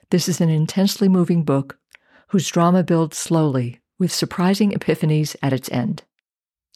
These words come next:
The first page of At Dusk. My lecture ended. The projector clicked off and the screen went dark. I drank half of the water that had been placed on the podium for me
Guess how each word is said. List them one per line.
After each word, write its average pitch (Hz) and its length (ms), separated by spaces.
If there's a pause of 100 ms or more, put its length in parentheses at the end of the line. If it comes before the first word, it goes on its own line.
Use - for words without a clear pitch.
(200)
The 185 80
first - 300
page 196 380
of - 160
At - 260
Dusk. - 460 (1500)
My 190 140
lecture 220 520
ended. 147 460 (580)
The - 80
projector 190 520
clicked 220 380
off 156 520
and 156 120
the 147 60
screen 147 420
went 143 240
dark. - 400 (840)
I 185 80
drank 190 240
half - 340
of - 100
the 233 100
water 185 340
that 170 160
had 160 140
been 202 140
placed 185 440
on 185 60
the 180 80
podium 175 440
for 131 240
me 123 260